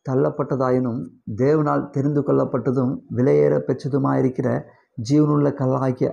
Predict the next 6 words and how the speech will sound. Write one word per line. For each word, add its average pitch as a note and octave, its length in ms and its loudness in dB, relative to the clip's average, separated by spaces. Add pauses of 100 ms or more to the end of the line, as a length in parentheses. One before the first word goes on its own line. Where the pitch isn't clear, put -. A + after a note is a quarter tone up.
(120)
அவரிடத்தில் B2 760 0 (140)
சேர்ந்தவர்களாகிய B2 800 2
நீங்களும் B2+ 640 2 (480)
ஜீவனுள்ள D#3 560 4
கற்களைப் C3+ 520 -2
போல B2+ 480 -2